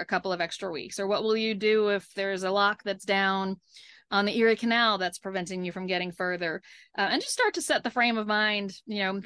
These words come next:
we kind of have to give up control and accept that these things are gonna happen. Uh,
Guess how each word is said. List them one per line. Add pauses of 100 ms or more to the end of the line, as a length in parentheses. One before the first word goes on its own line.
(680)
we
kind
of
have
to
give
up
control
and
accept
that
these
things
are
gonna
happen. (520)
Uh,